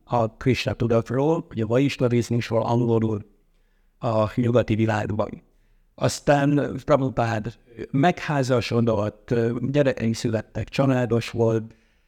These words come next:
és ő akkor készült arra, hogy beteljesítse a lelki tanítómester kérését, és az eltartott ez a készülés eléggé sokáig,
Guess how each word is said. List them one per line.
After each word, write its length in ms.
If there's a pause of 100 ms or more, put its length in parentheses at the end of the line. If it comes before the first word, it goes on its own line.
(160)
és 680 (1040)
ő 220
akkor 760 (320)
készült 680
arra, 440
hogy 120
beteljesítse 720
a 40
lelki 240
tanítómester 720
kérését, 720 (240)
és 180
az 120
eltartott 520
ez 100
a 40
készülés 560
eléggé 380
sokáig, 600